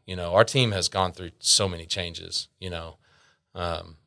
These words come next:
from when I came on. I mean, the landscape doesn't look anything like it did. And, you know, we've got some veteran sales reps, you know, like, uh, John Hoffer, Mark Jordan, been here for a really long time. And, you know, the, the process and the, the plan and the tools and,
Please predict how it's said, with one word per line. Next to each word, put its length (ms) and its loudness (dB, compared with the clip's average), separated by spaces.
from 260 0
when 120 -2
I 100 -2
came 320 -6
on. 240 -2
I 40 -10
mean, 160 -12
the 80 -2
landscape 520 0
doesn't 240 -4
look 160 -8
anything 340 -4
like 180 -14
it 100 -18
did. 280 -10
And, 180 -20
you 120 -14
know, 140 -8
we've 160 -10
got 180 6
some 380 -2
veteran 340 4
sales 320 0
reps, 400 0
you 80 -8
know, 200 -8
like, 380 -6
uh, 220 -8
John 220 -6
Hoffer, 340 -6
Mark 240 -8
Jordan, 320 -6
been 160 -6
here 120 -10
for 160 -12
a 40 -10
really 240 -4
long 240 -6
time. 420 -4
And, 160 -14
you 60 -8
know, 140 6
the, 180 0
the 160 0
process 680 10
and 120 -4
the, 100 -8
the 100 -8
plan 580 2
and 120 -4
the 60 -6
tools 520 -2
and, 300 -10